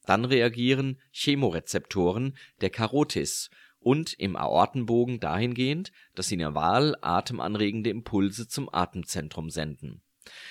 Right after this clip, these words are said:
Dieser Mechanismus setzt beispielsweise beim Aufsteigen in große Höhen ein. Wichtig: Bei Patienten mit chronischen Lungenerkrankungen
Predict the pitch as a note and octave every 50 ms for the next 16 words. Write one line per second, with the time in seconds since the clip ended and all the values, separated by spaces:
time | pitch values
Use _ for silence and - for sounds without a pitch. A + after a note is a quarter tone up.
0 | - - - - - A2+ A#2+ D3 C3 B2+ B2+ - C#3 B2+ C3 B2 - C#3 C#3+ C3+
1 | - A#2+ A2+ - - - - F#2 F2 F#2 - - G#2+ - - A2+ G2+ G#2 A2+ A#2+
2 | B2+ C3+ C3 - - E2 E2+ F2 - - - F2+ E2+ E2+ F#2 G#2+ A2+ F2+ F2 -
3 | - - D2 D2+ - - B2+ A#2 G#2+ A2+ G#2+ F2 D2+ B1 B1+ - - D2 A#1+ A1+
4 | A#1+ - _ _ _ _ _ _ _ _ _ _ _ _ _ _ _ _ _ _
5 | _ _ - - - - - - _ _ _ _ _ _ - A2 C3+ C3 - -
6 | D#2 B1+ - - - _ _ _ _ _ _ _ _ _ _ _ _ - - F#2
7 | F#2 G#2+ G#2+ G2+ - - C3 C3 D3 D3+ - - D3+ C#3 A#2 F2 - - - A2
8 | A2+ B2+ C3 B2 - B2+ A2+ A#2+ C#3+ D3+ B2+ - - - - E2 C2+ D2 E2 -
9 | - G2+ A#2 C3 C#3+ D3